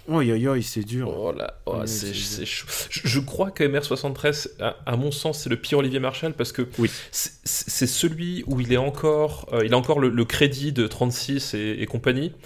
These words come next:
Speaker 2: et il se croit être encore cet auteur-là. Euh, et donc il fait un film f-, full premier degré, et cetera. Enfin, c'est, c'est atroce. Et à
Speaker 1: Mais
Speaker 2: minima, à minima, ce qu'il fait par la suite, c'est, c'est,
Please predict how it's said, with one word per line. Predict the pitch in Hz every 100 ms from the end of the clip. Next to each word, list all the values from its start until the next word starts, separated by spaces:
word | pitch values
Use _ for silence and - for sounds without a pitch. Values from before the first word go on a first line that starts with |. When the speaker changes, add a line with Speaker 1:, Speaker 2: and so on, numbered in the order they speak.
| - - - - -
Speaker 2:
et | 131
il | 143 -
se | 135
croit | 127 - 165
être | 156 131
encore | 123 131
cet | - 123
auteur-là. | 120 117 117 147 - - - - - 117
Euh, | 110 101 104 - 107 104 110 110 110 110 113 110 - -
et | 131
donc | 127 131
il | 127
fait | -
un | 131
film | 127 143 127 107
f-, | - - - - -
full | - - 165 147
premier | - 139 135
degré, | 123 123 123 131
et | 131
cetera. | 127 120 127
Enfin, | 123
c'est, | 110 104 107 107 -
c'est | -
atroce. | 117 - 156 - - - - - - - -
Et | 135 135
à | 139
Speaker 1:
Mais |
Speaker 2:
minima, | 160 170 160 160 170 - - - - - - - - - - -
à | 139
minima, | 139 147 143 165
ce |
qu'il | - 127
fait | 131
par | - 151
la | 143
suite, | - 156 170 - - - - - - -
c'est, | - - - 120
c'est, | - 120